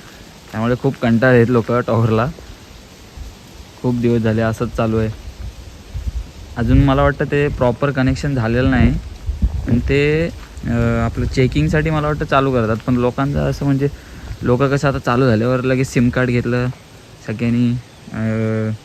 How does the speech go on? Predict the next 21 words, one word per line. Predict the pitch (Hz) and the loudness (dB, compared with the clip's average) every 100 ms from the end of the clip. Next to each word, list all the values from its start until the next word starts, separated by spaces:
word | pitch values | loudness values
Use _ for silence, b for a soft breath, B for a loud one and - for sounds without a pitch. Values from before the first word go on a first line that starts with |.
| - - - - - | -18 -20 -20 -14 -8
रिचार्ज | 113 131 127 | -2 2 4
विचार्ज | 123 - 123 | 2 2 0
केले, | - 120 120 117 117 - - | 0 0 2 0 -4 -8 -2
परत | 123 127 | 0 2
म्हणजे | 131 131 | 2 4
असा | 131 131 | 2 0
मध्ये | 131 131 139 | 0 0 0
बंद | 135 135 139 | 0 -2 -2
असतो, | 135 - | -4 -4
चालू | 131 113 120 127 | -2 -2 0 -2
असतो, | - 117 | -2 -4
त्यामुळे | 117 117 120 123 143 B B B B B B - - | -2 0 0 0 -4 B B B B B B -18 -6
खूप | 113 123 | -4 0
लोकं | 117 123 | 2 2
कंटाळले | 120 117 113 113 | 2 2 2 2
आहेत. | 113 - - | 2 -2 -6
सारखा | - 113 107 | -2 0 0
बंद | 113 117 113 | 0 2 4
असतो, | 113 110 120 | 2 0 -2
तक्रार | 113 110 110 117 | -2 0 0 2
करतात | 123 107 120 | 0 -2 -2